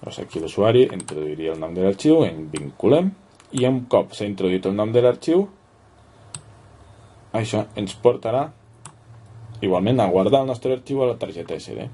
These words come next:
Aquí, si baixo això, potser tindrem la línia recta fins i tot. I un cop s'ha guardat el, el nom de l'arxiu, l'ar-, l'arxiu amb el nom personalitzat a la targeta S D, també tornarem a l'inici.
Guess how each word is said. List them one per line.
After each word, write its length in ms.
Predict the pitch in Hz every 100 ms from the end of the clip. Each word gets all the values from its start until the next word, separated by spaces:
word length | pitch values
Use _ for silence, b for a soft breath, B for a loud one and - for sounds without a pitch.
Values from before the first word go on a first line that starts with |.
| - - - B B B B B B B - -
Aquí, 240 | - 90
si 100 | -
baixo 240 | 120 85 87
això, 220 | 87 95
potser 240 | - - 87
tindrem 460 | 85 82 82 78 73 -
la 140 | 95
línia 240 | 90 85 78
recta 320 | 90 95 98
fins 240 | 95 -
i 0 |
tot. 320 | - 160 185 - - - B B B B -
I 80 | 131
un 80 |
cop 160 | 139 127
s'ha 160 | 120 131
guardat 320 | 127 127 104
el, 240 | 98 95 95 95
el 160 | 95
nom 160 | 101 104
de 80 | 104
l'arxiu, 400 | 98 - 107 95 -
l'ar-, 240 | 82 - 98 90
l'arxiu 320 | 90 127 92
amb 140 | 82
el 40 | 90
nom 160 | 123 113 98
personalitzat 880 | - 95 92 95 - 151 170 - - - 90
a 100 | 73
la 20 |
targeta 380 | 71 90 95 117
S 160 | 156
D, 160 | 170 190 - - -
també 240 | 139 139
tornarem 400 | 113 95 87 85
a 80 | 82
l'inici. 400 | 80 69 - 131